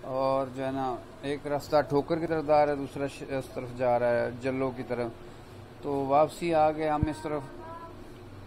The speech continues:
तो ये दोस्तों आज, अ, आप देख रहे हैं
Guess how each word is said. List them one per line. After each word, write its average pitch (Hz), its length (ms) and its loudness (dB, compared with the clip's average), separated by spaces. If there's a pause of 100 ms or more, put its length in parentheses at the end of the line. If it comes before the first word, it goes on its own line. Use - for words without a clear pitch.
(720)
तो 147 80 -2
ये 180 180 2
दोस्तों 190 460 4
आज, 175 360 12
अ, 147 1120 2
आप 147 160 4
देख 170 220 0
रहे 180 140 2
हैं 160 240 2